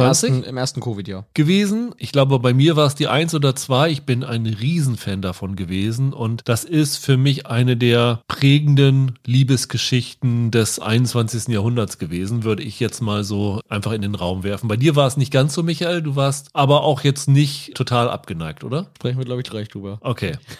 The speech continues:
Speaker 1: Die Gemeinsamkeit von den beiden Serien ist, dass sie beide auf Romanen von Sally Rooney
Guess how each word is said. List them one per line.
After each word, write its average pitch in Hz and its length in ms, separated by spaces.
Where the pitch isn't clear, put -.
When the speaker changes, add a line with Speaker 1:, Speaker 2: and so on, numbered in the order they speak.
Speaker 1:
Die 135 140
Gemeinsamkeit 190 840
von 160 220
den 151 180
beiden 143 320
Serien 139 440
ist, 127 420
dass 113 160
sie 110 120
beide 135 480
auf 113 280
Romanen 113 480
von 104 240
Sally 107 320
Rooney 151 560